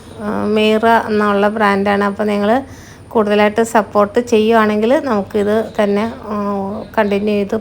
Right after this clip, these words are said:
പോകാം. ആ, അപ്പോൾ നിങ്ങളുടെ സപ്പോർട്ട് ഉണ്ടെങ്കിൽ മാത്രമാണ് ഈ ഒരു ഫീൽഡ് മുന്നോട്ട് കൊണ്ടുപോകാൻ പറ്റുള്ളൂ. കാരണം എല്ലാം ഭയങ്കര കോമ്പറ്റീഷനാണിപ്പോൾ.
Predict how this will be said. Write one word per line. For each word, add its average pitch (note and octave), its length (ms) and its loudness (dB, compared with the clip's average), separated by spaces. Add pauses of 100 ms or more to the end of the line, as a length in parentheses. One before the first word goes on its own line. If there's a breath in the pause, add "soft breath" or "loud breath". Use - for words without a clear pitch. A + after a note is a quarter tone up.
(100)
പോകാം. G3 280 0 (680 loud breath)
ആ, A3+ 80 -8 (480)
അപ്പോൾ G#3 160 -4
നിങ്ങളുടെ G#3+ 380 2
സപ്പോർട്ട് A3 400 0
ഉണ്ടെങ്കിൽ A3+ 280 0
മാത്രമാണ് A#3 800 0 (100)
ഈ G#3+ 160 0
ഒരു A3 460 -4
ഫീൽഡ് G#3+ 420 -2
മുന്നോട്ട് G3+ 380 -2
കൊണ്ടുപോകാൻ G3+ 580 0
പറ്റുള്ളൂ. G3 500 -4
കാരണം F#3+ 380 -4 (420 loud breath)
എല്ലാം G#3 680 -2
ഭയങ്കര G3+ 380 -2
കോമ്പറ്റീഷനാണിപ്പോൾ. G3 1200 -4